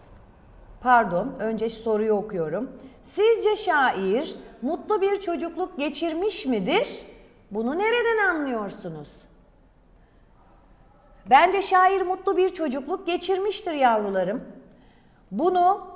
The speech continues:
şairin çocukluk günlerine duyduğu özlemden anlıyorum.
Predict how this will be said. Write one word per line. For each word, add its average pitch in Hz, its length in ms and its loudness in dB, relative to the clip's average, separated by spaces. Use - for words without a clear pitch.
şairin 311 1080 0
çocukluk 330 720 -4
günlerine 320 680 -4
duyduğu 302 540 -4
özlemden 330 640 2
anlıyorum. 262 720 -2